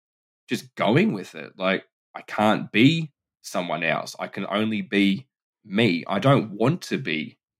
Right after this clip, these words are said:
anybody else. I don't wanna make other people happy. If people don't like who I am, then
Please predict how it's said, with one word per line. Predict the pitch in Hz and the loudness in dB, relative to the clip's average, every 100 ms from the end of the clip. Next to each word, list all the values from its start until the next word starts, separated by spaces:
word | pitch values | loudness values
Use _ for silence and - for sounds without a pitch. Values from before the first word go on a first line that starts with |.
| - | -10
anybody | 92 92 - 87 78 | -8 -8 -6 -4 -4
else. | 76 - | -4 -2
I | |
don't | 127 139 | -2 0
wanna | 160 | 0
make | 175 151 139 | 2 2 2
other | 131 131 | 2 2
people | 131 123 113 | 2 2 0
happy. | - 143 170 - - | -6 -2 -2 -2 -8
If | - | -6
people | - 120 135 | -2 0 2
don't | 113 107 107 | 2 2 0
like | 98 95 - | -4 -6 -8
who | 139 120 | -6 -4
I | 101 | -4
am, | - 78 98 131 _ _ _ _ _ _ _ _ _ | -6 -8 -12 -18 _ _ _ _ _ _ _ _ _
then | 113 107 104 104 | 4 6 6 2